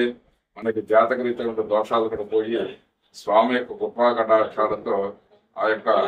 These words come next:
జాతకంలో ఉండే గ్రహ దోషాల నుండి విముక్తి చెందుతామని చెప్పేసి మనకి క్షే-, మన క్షేత్ర మహత్యంలో చెప్పబడింది కాబట్టి అది కూడా రేపు వైకుంఠ ఏకాదశి రోజు తీర్థంగా ఆ పాదుకులు మన భక్తులు వచ్చిన భక్తులందరికీ కూడా మనం శిరస్సును ఉంచడం జరుగుతుంది తిరుస్వామి.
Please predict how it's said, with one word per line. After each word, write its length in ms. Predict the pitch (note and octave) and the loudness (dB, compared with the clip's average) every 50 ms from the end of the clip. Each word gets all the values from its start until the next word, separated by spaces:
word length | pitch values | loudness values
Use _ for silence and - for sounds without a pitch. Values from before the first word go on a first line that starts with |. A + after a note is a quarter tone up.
| - - - - | -2 -8 -8 -2
జాతకంలో 460 | - A2+ A2+ - C3 A#2+ B2 B2 A#2+ A#2+ | 0 2 2 2 0 -2 -2 -2 0 0
ఉండే 160 | A2+ A2 A2 | -2 -2 -4
గ్రహ 240 | F#2 G2+ G#2 G2+ A#2 A#2+ | -4 -2 -2 0 0 0
దోషాల 360 | A2+ A#2+ A#2+ A#2 - A#2 A2+ A2+ | 0 0 0 0 0 0 0 0
నుండి 160 | A2 A2 G#2+ G2 | -2 -6 -8 -8
విముక్తి 400 | G2+ A2 A#2 A2+ G#2 - A#2 G#2 | -8 -8 -8 -10 -10 -8 -10 -8
చెందుతామని 480 | G#2+ G#2+ G#2 G#2 - G#2+ G#2+ G#2 G2+ G2+ | -8 -8 -10 -8 -6 -4 -4 -4 -4 -8
చెప్పేసి 480 | G2+ G2+ - G#2 G#2 G#2 - A#2+ A2+ G2 F#2+ G2+ - _ _ _ _ _ _ _ _ _ _ _ _ | -8 -8 -8 -10 -10 -10 -10 -8 -8 -8 -8 -10 -14 _ _ _ _ _ _ _ _ _ _ _ _
మనకి 280 | _ G2 G2+ G2+ G2+ G2+ | _ -18 -14 -8 -8 -8
క్షే-, 300 | F#2+ - - A2+ G#2 G2+ G2 | -8 -6 -4 -2 -2 -2 -2
మన 120 | G2+ G2+ - - | -6 -10 -12 -10
క్షేత్ర 300 | - A#2 A#2+ A#2 A2+ A2 | -4 -4 -4 -4 -4 -4
మహత్యంలో 440 | A2 G#2+ G#2 G#2 - - G#2 G#2 G2 G2+ | -2 -2 -2 -2 -2 -6 -10 -10 -8 -10
చెప్పబడింది 440 | G2+ - G#2 G2 G2+ G#2 G2+ G2+ F#2+ | -10 -10 -10 -8 -8 -8 -8 -8 -4
కాబట్టి 460 | G2 G2 G2 G2 G#2 G#2 - A2 G2 F#2+ F#2 F2+ - - _ _ _ _ - | -2 -2 -2 -2 -6 -8 -8 -8 -8 -8 -10 -14 -20 -20 _ _ _ _ -6
అది 120 | F#2 A2+ A#2 | -4 -2 0
కూడా 280 | A2+ A#2+ A#2+ A#2 A#2 G2+ | 2 2 4 4 4 4
రేపు 220 | A2 A2 G#2+ G2+ | 4 2 2 0
వైకుంఠ 360 | G2+ G2+ G#2 G2+ G#2+ A2+ G#2+ G#2+ | -4 -6 -6 -4 -6 -6 -4 -2
ఏకాదశి 480 | G#2+ G#2 G2+ G2 G#2 G2 G2 F#2+ - - | -2 0 0 -2 -4 -4 -6 -8 -12 -16
రోజు 200 | G2 F#2+ F#2+ - - | -16 -16 -16 -16 -14
తీర్థంగా 480 | G#2+ G2+ G2+ - G#2 G2+ G#2 G#2 G#2+ A2 A2 - | -14 -14 -12 -10 -10 -10 -8 -4 -4 -4 -4 -6
ఆ 60 | F#2 - - | -8 -8 -4
పాదుకులు 440 | G2+ G#2 G#2+ A2 G#2+ A2+ A2 G#2+ F#2+ F#2 F2+ F2+ - - _ _ _ _ - | -2 -2 -2 -2 -4 -2 -2 -2 -2 -4 -8 -12 -18 -20 _ _ _ _ -16
మన 80 | F#2+ F#2+ | -12 -8
భక్తులు 320 | F#2 G2+ G2+ - - A2+ G#2+ | -6 -8 -6 -6 -6 -6 -4
వచ్చిన 180 | - B2 A#2+ A2+ | -2 -2 -2 0
భక్తులందరికీ 640 | G#2+ G#2 G2+ - A2 A2+ A2+ A2 G#2 G2+ G2+ G2+ F#2 G2+ | -2 -2 -4 -2 -4 -4 -4 -4 -6 -8 -12 -10 -4 -2
కూడా 220 | G#2 G#2 G#2 A#2 A#2+ B2 B2 - - - - _ _ _ _ - | 0 0 2 2 2 0 0 -4 -20 -20 -20 _ _ _ _ -14
మనం 200 | G2+ G#2 G#2+ A2 G#2 G2+ | -10 -8 -6 -6 -6 -8
శిరస్సును 400 | - - G#2+ G#2 - A#2+ A#2+ A2 G#2+ | -6 -6 -6 -6 -4 -4 -4 -4 -6
ఉంచడం 280 | G2+ G#2+ A2 A2 G#2 | -6 -6 -6 -6 -4
జరుగుతుంది 420 | G2+ G2+ G2 G2 - G2+ - - - | -4 -6 -8 -8 -8 -10 -10 -8 -8
తిరుస్వామి. 480 | G#2+ G2+ G2+ - - F#2+ F#2 F2+ F2 | -8 -10 -8 -6 -4 -4 -4 -4 -8